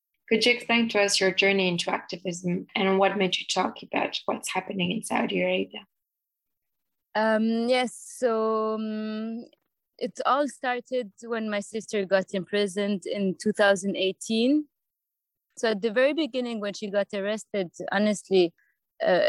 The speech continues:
Speaker 2: it almost was funny, I would say, for me, because, you know, seeing her picture on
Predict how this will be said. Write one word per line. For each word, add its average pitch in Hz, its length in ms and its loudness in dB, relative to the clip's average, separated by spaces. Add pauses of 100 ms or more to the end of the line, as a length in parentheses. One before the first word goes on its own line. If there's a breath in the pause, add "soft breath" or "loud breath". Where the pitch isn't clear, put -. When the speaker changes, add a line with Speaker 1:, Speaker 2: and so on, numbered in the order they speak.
Speaker 2:
it - 180 2
almost 233 440 4 (360)
was 202 480 0 (320)
funny, 247 680 0 (240)
I 233 120 -2
would 226 180 2
say, 254 240 6
for 233 240 0
me, 247 340 0
because, 214 440 -6
you 214 60 -2
know, 214 120 0
seeing 226 440 0
her 196 180 2
picture 208 500 0
on 196 440 0